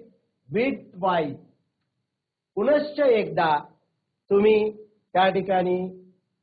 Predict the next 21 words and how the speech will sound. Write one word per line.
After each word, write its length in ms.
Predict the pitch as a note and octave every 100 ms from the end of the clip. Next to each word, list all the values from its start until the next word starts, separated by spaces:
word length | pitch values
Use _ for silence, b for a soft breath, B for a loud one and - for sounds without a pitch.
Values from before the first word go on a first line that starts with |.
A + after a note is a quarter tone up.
| _
घडी 280 | C3+ G3+ B3
घालायची 680 | A#3 E3+ E3 E3 D#3 - D#3+
आहे. 360 | C#3 A2 - _ _ _ _ _ _ _ _ _ _ -
विद्यार्थी 480 | D3+ F#3+ G3+ A3
मित्रांनो, 440 | A3 G#3+ G#3+ A3 A3+
मी 140 | A3+
परत 320 | A3+ F#3+ G#3
सांगतो, 540 | A3+ - A3 G#3+ A#3 A#3
गोंधळ 420 | F#3 F#3 G3 A#3
करू 280 | A3+ A3 G#3+
नका. 440 | F#3+ - E3 F#3+ - _ _ _ _ _ _
अत्यंत 600 | E3+ - - B3+ B3+ - C4 C4+ C4+ _ _ _ _ _ _ _
शांतपणे, 1080 | - A#3 C#4 C#4+ C#4+ C4 G#3+ D#3+ C#3+ D3 - _ _ G3
हसत 340 | A3 C#4+ D4 -
खेळत 340 | A3 F#3 E3+ - - _ _ _ _ -
कॅप 200 | A3 A#3+
बनवायला 540 | G#3 G3+ F#3+ F#3+ G3
आपण 320 | G3+ - F3 E3+
आज 120 | E3 -
शिकणार 420 | C#3+ D3 C#3+ C#3
आहोत. 200 | C3